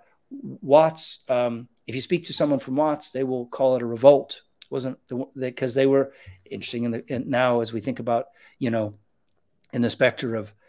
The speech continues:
of, of what we learned since George Floyd, but both of the, of the, of the revolts came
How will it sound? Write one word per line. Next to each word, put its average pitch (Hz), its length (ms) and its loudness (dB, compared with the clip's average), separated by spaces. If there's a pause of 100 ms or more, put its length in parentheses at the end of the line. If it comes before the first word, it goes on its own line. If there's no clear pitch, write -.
(360)
of, 113 320 -4
of 123 100 -8
what 135 120 -4
we 131 100 -2
learned 127 380 4
since - 240 -6
George 113 240 -6
Floyd, 131 440 0
but 120 220 -4 (260)
both 170 460 8
of 131 200 0
the, 123 280 0
of 117 260 -6
the, 120 260 -6
of 123 160 -4
the 135 100 0
revolts 131 540 2
came 131 460 -2